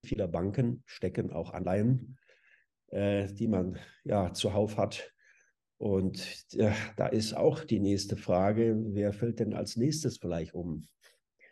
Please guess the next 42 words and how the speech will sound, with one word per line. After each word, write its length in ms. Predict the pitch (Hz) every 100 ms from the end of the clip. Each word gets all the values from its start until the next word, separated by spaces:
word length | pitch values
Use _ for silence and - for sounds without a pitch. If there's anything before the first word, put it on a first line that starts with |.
| _ _ _ -
Äh, 400 | - 92 90 92 90 - -
auch 180 | 71 -
hier 180 | 107 101
in 120 | 98
Deutschland. 680 | 110 123 104 85 82 - - _
Ne? 320 | - 92 110
Und 320 | - 95 - -
das 400 | 117 - - - 120
wissen 380 | 151 - 127 -
wir 160 | -
noch 320 | 69 67 - -
nicht. 400 | 64 - - -
Da 120 | -
schweigt 360 | - 95 104
man 160 | 110 107
sich 260 | 110 113 -
noch 180 | 113
aus. 340 | - 127 104 -
Aber 180 | - 92
ich 160 | 98
gehe 100 | 98
stark 260 | - 135 135
davon 260 | - - -
aus, 240 | 92 -
wir 140 | 107
werden 220 | 95 101 107
noch 140 | 104 -
die 160 | 101
ein 180 | 80 76 _ _ _ _ _ _ _ _ 101
oder 140 | 98
andere 180 | 107 104
Bankenpleite 560 | 85 87 101 87 92
in 100 | -
den 80 | 98
nächsten 420 | 85 - 107 - - - - _ _
Wochen, 220 | 92 123
Monaten 320 | 92 95 -
im 60 | 95
Laufe 280 | 76 90 101
des 140 | 95
Jahres 380 | - 67 78 -
erleben. 360 | 110 - 76